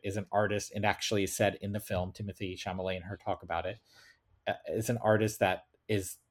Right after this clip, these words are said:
just kind of not having anything special. They're good, but they're not special. And, you know, uh, <laughs> you know, we've, we've covered a couple movies that cu-, do it well. Um, I think if you're interested in this theme, you could watch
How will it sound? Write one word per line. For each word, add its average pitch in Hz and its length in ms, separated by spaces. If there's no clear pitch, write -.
just - 180
kind 123 260
of 107 120
not 104 380
having 101 460
anything 98 380
special. 87 460
They're 101 160
good, 127 260
but 113 140
they're 113 160
not 101 340
special. - 600
And, 113 160
you 120 120
know, 139 240
uh, 101 180
<laughs> - 140
you 131 240
know, 120 160
we've, 123 280
we've 135 180
covered 139 240
a - 40
couple 135 260
movies 110 360
that 101 180
cu-, - 300
do 110 160
it 95 120
well. 101 420
Um, 92 480
I 107 80
think 107 180
if 107 100
you're 107 100
interested 101 340
in 98 80
this 95 160
theme, 98 240
you 95 60
could 104 160
watch 95 400